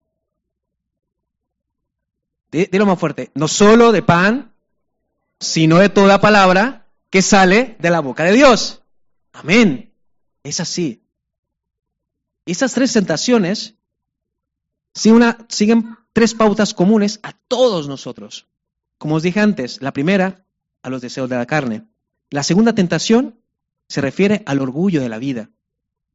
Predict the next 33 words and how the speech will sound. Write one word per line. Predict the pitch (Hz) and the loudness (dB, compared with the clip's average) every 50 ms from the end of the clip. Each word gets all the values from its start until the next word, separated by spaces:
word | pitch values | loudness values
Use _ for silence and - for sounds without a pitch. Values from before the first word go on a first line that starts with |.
| _ _ _ _ _ _ _ _ - _ _ | _ _ _ _ _ _ _ _ -20 _ _
Y | - | -10
aquí | 131 135 - 196 | -10 -4 -4 -4
el | 185 | -2
diablo | 160 185 202 202 202 214 233 277 _ _ _ _ _ _ _ _ _ _ _ _ _ _ | -2 -2 -2 -2 -4 -6 -8 -10 _ _ _ _ _ _ _ _ _ _ _ _ _ _
utiliza | - 135 - 151 147 175 180 214 | -8 -4 -2 0 0 2 2 2
un | 190 | 2
versículo | 175 175 170 - 202 185 - 190 | 2 0 0 -2 -4 -2 0 0
de | 185 | 0
la | 151 135 | 0 -2
Escritura. | - - - - 175 170 131 101 - _ _ _ _ _ _ _ _ _ _ _ _ _ _ _ _ - | -6 -12 -8 -6 -4 -4 -4 -6 -10 _ _ _ _ _ _ _ _ _ _ _ _ _ _ _ _ -12
Diablo | 226 240 247 247 | -10 -8 -8 -10
cochino. | - 254 - - 190 160 127 - | -10 -10 -8 -8 -8 -8 -8 -8
Por | - - | -8 -8
eso | 127 143 | -8 -6
es | |
tan | - 170 | -6 -6
importante | 151 139 131 123 - 156 165 170 | -6 -6 -8 -6 -6 -4 -4 -4
nosotros | 156 131 - 147 - | -4 -4 -6 -8 -8
también | - 123 127 127 | -6 -6 -6 -6
saber | - 143 139 135 | -4 -2 -2 -2
la | 135 | -4
palabra. | - 147 165 190 180 139 113 110 - _ _ _ _ _ _ _ _ _ _ _ _ _ _ _ _ _ _ _ _ _ _ _ _ _ _ _ _ _ _ _ _ _ _ _ _ _ _ _ _ _ _ _ _ _ _ | -4 -4 -4 -2 -2 -4 -6 -8 -12 _ _ _ _ _ _ _ _ _ _ _ _ _ _ _ _ _ _ _ _ _ _ _ _ _ _ _ _ _ _ _ _ _ _ _ _ _ _ _ _ _ _ _ _ _ _
Pero | - 160 151 156 | 0 2 2 2
el | 151 | 2
Señor | - - 147 151 180 202 196 | 2 0 2 2 2 2 2
responde | 175 - - 160 156 160 160 170 | 0 -2 -2 -2 0 0 0 0
de | 147 | -2
nuevo | 131 139 156 175 180 170 | 0 0 0 0 0 0
con | 175 151 131 | -2 -4 -6
la | 127 | -6
Escritura, | 123 - - 113 - 127 117 104 101 - _ _ _ _ _ _ _ | -6 -8 -10 -6 -4 -4 -4 -4 -6 -10 _ _ _ _ _ _ _
que | - 120 | -6 -4
dice | 120 123 120 - - 107 104 - | -4 -4 -4 -4 -8 -10 -10 -12